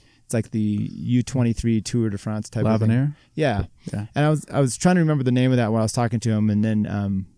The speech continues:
Speaker 1: I was gonna come back and ask them, talk to him about that because, you know, Bernal won the overall, and Nilsson was poised to do well on that, and he had a really bad day, uh, lost a bunch of time,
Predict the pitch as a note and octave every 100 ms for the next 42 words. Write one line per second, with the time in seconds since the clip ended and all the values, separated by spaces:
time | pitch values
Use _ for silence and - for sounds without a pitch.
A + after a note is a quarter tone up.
0 | _ _ D3+ - B2 A2 A#2 - A2 A2
1 | G#2+ A2+ A2+ A2 A2+ G2+ - C#3 - A#2
2 | G#2 G2+ G#2 A2 C3 A2 - - - -
3 | B2+ C#3 G#3 F3+ D3+ C3+ C#3 A2+ A#2+ B2+
4 | G2+ G#2 C#3+ A#2 A#2+ D3+ - E3+ A#2+ G#2
5 | - - D3+ C3 A#2+ - B2+ A#2 A2 C3+
6 | F3+ B2+ G#2+ G#2 A2 B2 G#2 G#2+ B2+ C#3
7 | A#2 A2 G2+ G#2 G2+ C3+ - - _ _
8 | - G#2+ G2+ A#2 A#2+ B2 A2+ A2+ G#2 G#2+
9 | G#2